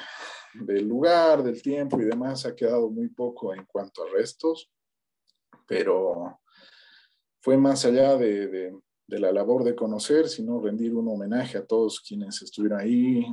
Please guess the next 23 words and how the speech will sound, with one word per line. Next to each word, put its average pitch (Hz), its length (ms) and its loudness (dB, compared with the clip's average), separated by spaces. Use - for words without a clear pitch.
eh, 90 320 -14
si - 80 -10
bien 110 200 -2
hoy 113 200 0
se 113 160 -2
ha 107 260 -4
hablado 110 680 2
mucho 120 400 -4
del 95 160 -4
capitán, 104 840 -6
eh, 117 100 -4
Walter, 127 580 -2
también, 120 500 -2
pues, 113 420 -6
fueron 113 320 0
diez 131 240 0
personas 135 460 -2
las 110 160 -10
que 107 100 -6
fallecieron 104 720 -2
ese 95 380 -4
trágico - 560 -6
día. 104 340 0